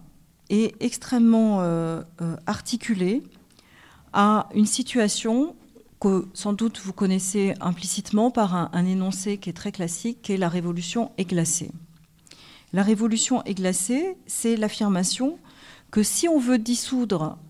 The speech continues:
un certain régime de familiarité révolutionnaire, si on veut empêcher que la cité prenne si-, consistance,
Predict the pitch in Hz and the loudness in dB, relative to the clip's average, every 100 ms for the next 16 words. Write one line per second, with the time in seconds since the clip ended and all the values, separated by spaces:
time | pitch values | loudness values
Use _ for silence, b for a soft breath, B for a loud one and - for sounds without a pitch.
0 | - - - 175 196 - 202 180 214 214 | -20 -10 -4 -2 -2 -4 -4 0 0 2
1 | 226 226 185 170 185 180 175 170 170 185 | 2 2 2 -2 -4 -2 -2 -2 -2 -4
2 | 170 165 160 160 175 233 294 - 202 170 | -6 -6 -8 -6 -2 0 0 0 -2 0
3 | 185 220 240 254 220 - 220 185 170 - | 0 4 2 4 0 0 -2 -4 -6 -8
4 | 190 - 170 170 - _ - - 185 - | -8 -6 -6 -6 -10 _ -20 -6 -6 -4
5 | 185 - 220 302 - | -6 -2 -2 -2 -6